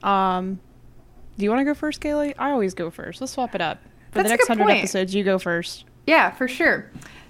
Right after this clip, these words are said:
Speaker 2: So,
Speaker 1: <laughs> You were,
Speaker 2: if
Speaker 1: were you
Speaker 2: we
Speaker 1: prepared for that?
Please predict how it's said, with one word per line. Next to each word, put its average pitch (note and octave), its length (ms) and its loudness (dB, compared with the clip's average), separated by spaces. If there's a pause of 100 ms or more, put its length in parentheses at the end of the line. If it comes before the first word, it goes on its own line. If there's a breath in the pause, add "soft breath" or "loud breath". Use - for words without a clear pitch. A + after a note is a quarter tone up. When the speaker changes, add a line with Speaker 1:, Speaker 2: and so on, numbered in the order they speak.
Speaker 2:
So, C#4+ 580 4
Speaker 1:
<laughs> - 840 -16
You G#3+ 100 2
were, G3 120 8
Speaker 2:
if - 300 -8
Speaker 1:
were A#3+ 100 6
you D4+ 80 6
Speaker 2:
we - 40 2
Speaker 1:
prepared G#3+ 460 4
for A#3+ 100 6
that? B3+ 260 6